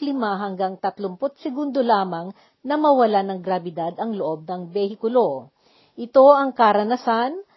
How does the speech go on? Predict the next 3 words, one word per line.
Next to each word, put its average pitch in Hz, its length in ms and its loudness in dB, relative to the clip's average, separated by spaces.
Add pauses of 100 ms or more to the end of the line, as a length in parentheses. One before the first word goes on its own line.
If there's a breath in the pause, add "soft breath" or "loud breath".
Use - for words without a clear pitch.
(220 soft breath)
na 269 240 2
maahil-, 247 640 0
maahalintulad 226 1400 -4